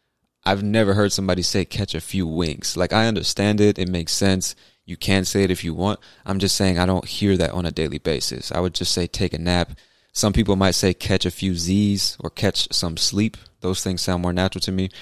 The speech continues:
But you can say, "Catch a few winks," and I imagine most people would understand what you mean. All right? But let's continue. Next is persist. All this means is to continue firmly in a course of action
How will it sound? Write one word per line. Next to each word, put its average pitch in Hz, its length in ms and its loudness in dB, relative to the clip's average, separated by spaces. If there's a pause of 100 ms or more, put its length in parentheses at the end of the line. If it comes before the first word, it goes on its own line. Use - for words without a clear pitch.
But 107 120 0
you 107 100 -2
can 135 220 2
say, 101 200 4
"Catch - 220 -2
a 92 40 -6
few 87 180 -2
winks," 85 260 0
and - 140 -4
I 85 180 -2 (120)
imagine 92 580 0 (460)
most 98 300 0
people 85 420 -2 (960)
would 98 120 2
understand 85 480 -2
what - 140 -8
you - 80 -8
mean. - 220 -10 (520)
All 80 80 -2
right? 98 140 0 (280)
But 107 80 -4
let's 110 120 0
continue. 73 380 -6 (920)
Next 117 280 2
is 101 220 2
persist. - 720 0 (640)
All 113 160 4
this 120 140 0
means 123 220 2
is 98 100 -2
to - 120 -8
continue 110 400 0
firmly 110 480 2
in 98 80 0
a 90 60 -2
course 104 280 2
of - 140 -2
action 95 480 0